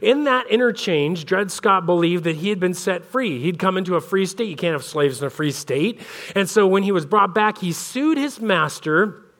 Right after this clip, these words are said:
that he could be set free. He had already tried to buy his freedom, you know, and, and this, his master was just kind of,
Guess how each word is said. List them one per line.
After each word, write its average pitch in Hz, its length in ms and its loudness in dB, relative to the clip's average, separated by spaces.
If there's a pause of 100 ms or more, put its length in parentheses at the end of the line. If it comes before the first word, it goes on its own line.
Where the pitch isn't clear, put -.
(320)
that 180 160 2
he 226 180 -4
could 220 180 -2
be 196 140 2
set 190 320 -4
free. 202 400 0 (220)
He 196 60 2
had 202 60 6
already 226 200 4
tried 190 160 0
to 151 80 2
buy 208 300 4
his 233 180 2
freedom, 220 360 0
you 180 100 2
know, 180 60 2
and, 160 160 -2
and 160 240 0
this, 156 200 0
his 160 160 -4
master 160 260 -2
was 135 80 -6
just 156 260 -4
kind 170 160 0
of, 139 160 0